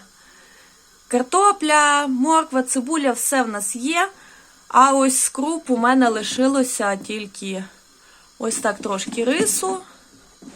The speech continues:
і ось так трошки манки. Ну і ще в мене є макарони. Якщо так прикинути, то я ще можу один день почекати, завтра приготую макарони.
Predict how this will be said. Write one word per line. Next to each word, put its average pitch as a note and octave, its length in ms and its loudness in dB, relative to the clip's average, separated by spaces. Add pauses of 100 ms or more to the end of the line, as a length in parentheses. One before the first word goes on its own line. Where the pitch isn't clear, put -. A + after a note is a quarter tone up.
(600)
і C#4+ 300 0
ось A3+ 220 0
так B3 220 0
трошки B3 460 0
манки. F#3+ 640 -2 (760)
Ну D#4 140 0
і D4 200 0
ще C#4 240 0
в C4+ 60 -2
мене A#3+ 240 0
є A#3 200 -6
макарони. F#3 720 -4 (360)
Якщо C#4 320 -4
так D4 200 -2
прикинути, C#4+ 680 -4
то A#3+ 400 -2
я A#3 200 -4
ще A#3 180 -6
можу A3 340 -6
один A3+ 280 -6
день A3 220 -8
почекати, C4 840 -2
завтра A3 360 -4
приготую G#3+ 680 -12
макарони. E4+ 840 -4